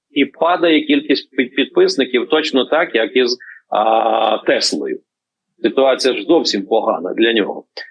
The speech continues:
Тому в цьому відношенні, а, Америка буде мі-, змінюватися.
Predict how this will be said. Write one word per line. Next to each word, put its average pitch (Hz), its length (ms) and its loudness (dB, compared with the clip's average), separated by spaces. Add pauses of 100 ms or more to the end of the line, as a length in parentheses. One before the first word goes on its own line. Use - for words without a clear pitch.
(120)
Тому 165 400 2
в - 60 -20
цьому 247 340 2
відношенні, 135 800 2 (100)
а, 123 60 0 (460)
Америка 147 720 2
буде 139 320 2
мі-, 170 220 4
змінюватися. 131 880 0